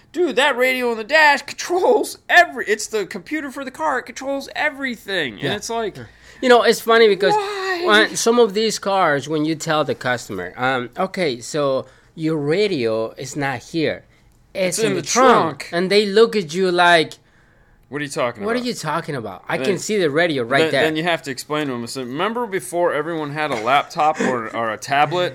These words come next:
Speaker 2: <laughs> Yeah.
Speaker 1: where you used to have a box that sat underneath
Speaker 2: Underneath
Speaker 1: the
Speaker 2: the
Speaker 1: desk?
Speaker 2: desk, yeah.
Speaker 1: Well, guess what? Car manufacturers have just finally gotten hip to that game. So the screen
Speaker 2: Yeah.
Speaker 1: that's right there is just a
Speaker 2: Just a
Speaker 1: monitor,
Speaker 2: screen,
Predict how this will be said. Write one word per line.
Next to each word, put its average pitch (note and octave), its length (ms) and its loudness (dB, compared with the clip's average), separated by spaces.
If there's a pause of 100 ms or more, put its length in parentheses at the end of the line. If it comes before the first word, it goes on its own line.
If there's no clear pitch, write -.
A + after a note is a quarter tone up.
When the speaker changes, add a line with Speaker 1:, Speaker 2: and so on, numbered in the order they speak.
Speaker 2:
<laughs> - 60 -20
Yeah. E3 220 2
Speaker 1:
where C3 80 -2
you B2+ 140 -6
used D#3 180 -8
to C3 100 -6
have C#3+ 260 0
a G#2 60 -6
box C#3 480 2
that B2 100 -14
sat C3+ 340 -4
underneath B2+ 460 -6
Speaker 2:
Underneath E3+ 380 2
Speaker 1:
the F#3 60 2
Speaker 2:
the C3 60 2
Speaker 1:
desk? E3 200 2
Speaker 2:
desk, D#3+ 480 2
yeah. D3+ 160 2
Speaker 1:
Well, F#3 100 0
guess A#3+ 260 2
what? D3 320 -2 (220)
Car E4+ 240 4
manufacturers F#3 800 0
have B2+ 140 -10
just G4+ 280 -6
finally D#4+ 360 -2
gotten A#3 320 0
hip F3 240 0
to E3+ 100 -14
that E3 300 0
game. C3 340 -6
So C#3 240 -8
the C3 100 -10
screen D#3+ 340 -4
Speaker 2:
Yeah. C#4 80 -8
Speaker 1:
that's A3+ 180 -6
right G#3+ 260 -2
there G#3 240 2
is D3 100 -6
just C3+ 240 -12
a A#3+ 40 -6
Speaker 2:
Just A#3+ 120 -6
a D#4 40 0
Speaker 1:
monitor, B3 400 2
Speaker 2:
screen, F3 340 2